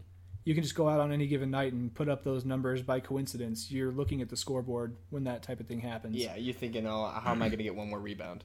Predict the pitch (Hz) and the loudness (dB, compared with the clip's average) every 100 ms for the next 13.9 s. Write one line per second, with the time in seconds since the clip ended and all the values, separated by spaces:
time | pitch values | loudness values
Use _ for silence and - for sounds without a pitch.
0 | - 143 135 147 - 156 151 143 175 170 | 0 4 4 2 4 6 6 4 2 4
1 | 180 170 165 160 135 160 160 151 143 139 | 6 8 8 6 4 4 4 4 4 4
2 | 143 151 139 131 127 - - - - - | 2 4 4 4 0 -8 -12 -20 -20 -18
3 | - - - - - - - - - - | -20 -20 -20 -20 -20 -20 -20 -20 -20 -4
4 | - 180 190 170 - 180 170 160 165 147 | 4 8 10 8 6 0 4 6 8 6
5 | 139 135 - - - - - - - - | 4 2 -2 -6 -18 -20 -20 -20 -20 -20
6 | - - 151 147 160 151 147 143 131 143 | -20 -10 4 8 10 8 6 4 4 4
7 | 135 123 117 - 131 120 127 120 120 113 | 2 0 -4 -2 0 0 -4 -8 -6 -6
8 | 110 - - - - - - 160 156 165 | -8 -10 -18 -20 -20 -6 2 4 4 4
9 | 165 156 156 214 180 180 160 - 180 165 | 4 4 6 10 10 10 6 4 4 4
10 | 151 151 - - 170 131 113 147 143 185 | 2 -2 -6 0 2 2 0 0 8 12
11 | 139 202 196 175 170 160 175 165 160 160 | 12 12 10 8 6 4 2 2 2 2
12 | 151 151 147 151 147 147 139 - - - | 0 0 0 2 4 4 0 -6 -20 -20
13 | - - - 147 147 143 135 131 131 | -20 -16 0 6 8 8 6 6 2